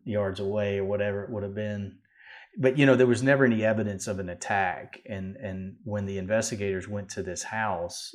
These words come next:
they only saw bullet fragments coming from the lake. They never saw any bullets coming from the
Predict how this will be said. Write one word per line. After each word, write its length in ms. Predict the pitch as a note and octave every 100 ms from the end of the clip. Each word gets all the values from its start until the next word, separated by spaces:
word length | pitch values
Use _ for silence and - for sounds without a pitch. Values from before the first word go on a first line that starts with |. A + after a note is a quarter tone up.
| -
they 300 | G#2 G2 -
only 400 | A#2 A#2+ B2+ A2+
saw 380 | G2+ - G#2+ G#2
bullet 580 | F#2 G2 G#2 G#2 F#2 - _
fragments 600 | - G#2+ G2 F#2+ F#2 F2+
coming 420 | - - A2 G#2 F#2+
from 460 | - G2+ A2 G#2
the 80 | F#2+
lake. 500 | F2+ F#2+ F2 E2+ - _ _ - - _
They 120 | G#2
never 440 | G2 G2 A2+ A2+ G#2+
saw 360 | - G#2 G2 -
any 240 | A2 G#2
bullets 640 | F2+ G2 F#2+ F#2+ F2 - -
coming 480 | - A2 G#2 G2 F2+
from 800 | - - G#2 G2 F#2+ F#2 F2+ - _ _ - _ _ -
the 240 | F#2 F#2